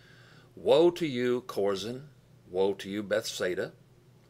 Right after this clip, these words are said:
For if the mighty works done in you," which they were not, that's the Greek implication, "for if the mighty works done in you had been done in Tyre and Sidon, they would have repented long ago, sitting in sackcloth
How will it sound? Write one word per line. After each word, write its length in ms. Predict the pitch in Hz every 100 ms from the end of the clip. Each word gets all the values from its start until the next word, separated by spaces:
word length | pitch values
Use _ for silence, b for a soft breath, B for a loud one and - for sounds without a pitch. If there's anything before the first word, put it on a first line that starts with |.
| B B B B
For 160 | - 107
if 80 | -
the 100 | 92
mighty 360 | 101 113 160
works 400 | 113 113 120 -
done 280 | 95 95 107
in 140 | 127
you," 380 | 113 90 107 - - - _ - -
which 220 | 90 - - - _ _ -
they 140 | 92
were 140 | 87 80
not, 540 | 80 92 78 85 -
that's 240 | 78 78 -
the 80 |
Greek 340 | - 85 85 -
implication, 800 | - 76 - 85 80 - - - - _ _ B B B B B B B B B B -
"for 160 | - 101
if 160 | 110
the 80 | 95
mighty 340 | 98 113 151
works 380 | 147 107 110 -
done 240 | 95 101 101
in 80 |
you 160 | 101 98
had 340 | - 135 160
been 240 | 139 143 131
done 240 | 120 117
in 120 | 104
Tyre 280 | 101 95 95
and 100 | 101
Sidon, 460 | - 78 78 - 82 - - - - - _
they 100 | 85
would 160 | 90 90
have 140 | 80
repented 460 | 80 - 107 98 90
long 320 | 87 127 127
ago, 400 | 95 80 85 82
sitting 420 | - - 95 90
in 140 | 85 82
sackcloth 840 | - - 95 - - 76 -